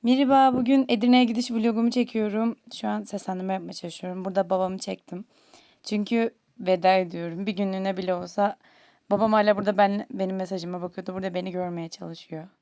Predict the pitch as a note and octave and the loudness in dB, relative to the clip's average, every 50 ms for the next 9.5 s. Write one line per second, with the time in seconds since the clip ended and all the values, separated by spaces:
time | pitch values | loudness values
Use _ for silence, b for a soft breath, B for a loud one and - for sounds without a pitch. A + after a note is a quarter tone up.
0 | _ _ _ _ _ _ _ - - D3 D3+ D#3 - - D3+ D3+ D3+ E3 - _ | _ _ _ _ _ _ _ -16 -16 -14 -14 -16 -16 -16 -16 -16 -16 -16 -20 _
1 | _ b b b b b b b b b b b b - A3+ G#3+ G#3+ G#3+ A3 A3 | _ b b b b b b b b b b b b 2 2 4 4 4 4 4
2 | A3 A3 G#3 G#3 F#3+ F#3+ F#3+ G3 G3 F#3+ F#3+ F#3+ G3 F#3+ F#3+ - - - G3 F#3+ | 4 4 2 2 2 2 -2 -2 -2 0 2 4 4 2 2 -2 -6 -4 -4 -4
3 | - F#3+ F#3+ F#3+ F#3+ F#3 F3 D#3+ D#3+ E3 E3+ E3+ E3+ E3+ F3 E3+ - - F#3 F3+ | -4 -4 -2 -2 -2 -2 -4 -4 -4 -4 -4 -2 -2 -4 -6 -8 -8 -10 -10 -10
4 | F#3 - G3 F#3 F3 F#3 E3+ F3+ F3 F#3 F#3 - - F3+ F3+ F3 F3 F3 E3 D#3 | -10 -10 -8 -6 -4 -2 -2 -2 -2 -2 -4 -4 -2 -2 -2 0 -2 -4 -4 -6
5 | D3+ D3+ D#3 D3+ D3+ F3 _ _ _ b b b b b b b b b b b | -6 -8 -8 -10 -12 -14 _ _ _ b b b b b b b b b b b
6 | - - G3+ G3 G3+ G3 G3 F#3 G3 G#3 G#3+ G#3+ - _ - - - G3 F#3 F#3 | -2 2 2 2 2 2 0 2 4 4 4 4 0 _ -6 -4 -2 0 2 2
7 | F#3+ F#3 F#3+ F3+ F3+ F#3 F3+ F3 F3 - - - F#3+ F3+ F3 F3+ F3 - E3+ E3 | 2 2 2 0 0 0 -2 -2 -2 -6 -6 -6 -6 -6 -4 -6 -8 -8 -10 -12
8 | D#3+ - - - E3 E3+ G#3 _ _ _ _ _ _ _ _ - E3 E3 E3+ E3+ | -12 -12 -12 -12 -12 -12 -12 _ _ _ _ _ _ _ _ -8 -6 -6 -6 -6
9 | E3+ - - E3 - - - D#3+ G3 | -8 -10 -12 -14 -14 -14 -16 -16 -18